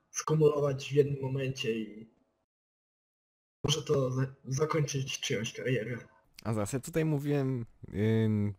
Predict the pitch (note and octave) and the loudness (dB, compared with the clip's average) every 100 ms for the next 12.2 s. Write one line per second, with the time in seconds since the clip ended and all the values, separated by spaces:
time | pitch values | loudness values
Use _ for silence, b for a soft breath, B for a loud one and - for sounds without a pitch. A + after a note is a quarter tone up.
0 | - A2 - A#2 A#2+ C3 - - A2 C3+ | -4 -4 -2 -2 0 -2 -2 -2 -4 -4
1 | _ _ _ - G#2+ G#2 G2 F#2+ G#2 F#2 | _ _ _ -4 -2 0 -2 0 0 0
2 | G2 C3+ F#2+ G#2 C3+ C#3+ C3+ C#3 A#2+ A#2+ | -2 -4 -4 -2 0 2 2 0 0 0
3 | A#2+ - C3+ C#3 B2+ - B2 A#2+ A#2 A#2+ | 0 -2 -4 -2 -4 -6 -4 -2 -2 0
4 | C#3 C3 B2 A#2+ B2 A2 A2 A#2 A2+ B | 0 -2 -4 -4 0 2 2 0 0 B
5 | B B G2+ A#2 A#2 C3 C#3 - C3 C3 | B B -4 2 4 6 2 0 -2 -2
6 | - b G#2 - G#2+ A#2 - A2+ G#2 G2+ | -6 b -6 -2 2 2 2 -2 -2 -4
7 | - G2+ G2+ D#2+ D#2 - C#3+ C3 - A2+ | -2 -2 -4 -6 -8 -6 -4 -4 -2 -4
8 | A2+ A#2 A2+ A2 A2 A#2 A2+ - B B | -2 -4 -4 -4 -6 -4 -4 -4 B B
9 | B B - G2 G2+ G2+ G2 A#2 C3+ C3 | B B -6 -2 0 0 -2 -2 -4 0
10 | D3+ C#3+ - - - - A2 A2 A#2+ A#2 | 2 2 -2 -12 -20 -10 -6 0 0 2
11 | G#2+ G#2 F2+ - D2 A2 - - A#2+ - | 0 -2 -4 -4 -8 -8 -10 -2 -2 0
12 | C3+ C3+ | 0 0